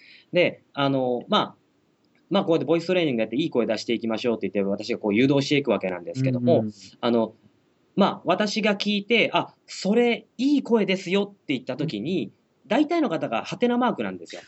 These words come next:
Speaker 2: そうですね。
Speaker 1: きょ-、きょとんとしてるんですよね。
Speaker 2: そこなんです。うんうんうん。
Speaker 1: 「これ、これがいいの？これでいいの？」っていう感じを受けるんですね。
Speaker 2: うん。
Speaker 1: あの、
Speaker 2: はい。
Speaker 1: で、実はそれが正解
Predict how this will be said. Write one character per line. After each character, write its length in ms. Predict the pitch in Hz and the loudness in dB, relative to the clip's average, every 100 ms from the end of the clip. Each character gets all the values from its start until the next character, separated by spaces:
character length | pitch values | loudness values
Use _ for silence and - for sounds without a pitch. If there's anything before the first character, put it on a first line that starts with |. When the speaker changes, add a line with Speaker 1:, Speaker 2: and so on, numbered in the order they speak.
| _ | _
Speaker 2:
そ 280 | - 254 | 2 4
う 20 | 185 | 6
で 80 | |
す 160 | 147 - | 2 -2
ね。 180 | 165 202 _ | -2 -2 _
Speaker 1:
き 80 | - | -2
ょ-、 60 | 403 | 2
き 80 | 349 | 4
ょ 60 | |
と 60 | 359 | 4
ん 40 | |
と 100 | 339 147 | 4 2
し 80 | |
て 80 | - | 2
る 80 | 127 | 0
ん 20 | |
で 80 | 98 | -2
す 60 | 95 | -6
よ 60 | |
ね。 40 | 127 | -6
Speaker 2:
そ 80 | |
こ 80 | 170 | -4
な 60 | 156 | -2
ん 40 | |
で 40 | 139 | 0
す。 60 | |
う 100 | 131 | 2
ん 20 | |
う 40 | 123 | 0
ん 40 | |
う 20 | 92 | 0
ん。 20 | |
Speaker 1:
「こ 140 | 156 | 0
れ、 60 | 302 | 0
こ 140 | - 339 | 2 2
れ 100 | 349 | 4
が 120 | 359 | 2
い 100 | 349 | 0
い 40 | |
の？ 100 | 147 | 0
こ 160 | 196 240 | 0 0
れ 80 | 269 | 2
で 100 | 302 | 2
い 80 | |
い 40 | 254 | 0
の？」 100 | 139 | -2
っ 40 | - _ - | -6 _ -6
て 80 | |
い 80 | 110 | -2
う 80 | 104 | -2
感 400 | 101 110 107 107 104 | -4 -4 -4 -4 -8
じ 200 | 98 104 | -4 -2
を 80 | |
受 160 | 104 101 | 0 -2
け 80 | 98 | -4
る 60 | |
ん 40 | 85 | -6
で 80 | - | -16
す 120 | - | -14
ね。 120 | 131 _ - - | -14 _ -20 -6
Speaker 2:
う 60 | 165 | 0
ん。 20 | |
Speaker 1:
あ 40 | 175 | 2
の、 60 | |
Speaker 2:
は 100 | 117 | 2
い。 140 | 98 - _ | -2 -8 _
Speaker 1:
で、 120 | 262 | -2
実 260 | 165 240 349 | 0 0 4
は 120 | 269 | 4
そ 120 | 202 | 4
れ 100 | 226 | 2
が 100 | 233 | 2
正 260 | - 185 175 | 0 -2 -2
解 300 | 160 143 | -2 -4